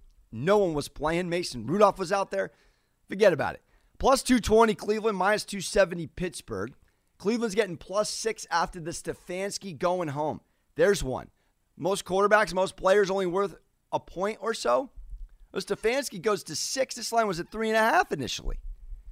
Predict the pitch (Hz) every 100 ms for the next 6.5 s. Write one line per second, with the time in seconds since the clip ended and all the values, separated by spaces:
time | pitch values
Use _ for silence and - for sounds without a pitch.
0 | - _ _ _ - 233 220 220 240 214
1 | - 208 202 - 202 190 180 143 151 185
2 | 214 - _ - 226 233 180 165 - 175
3 | - - 101 82 - _ _ _ _ _
4 | _ _ _ _ _ _ _ _ _ 190
5 | 214 196 196 185 190 196 160 131 - 104
6 | - - 73 -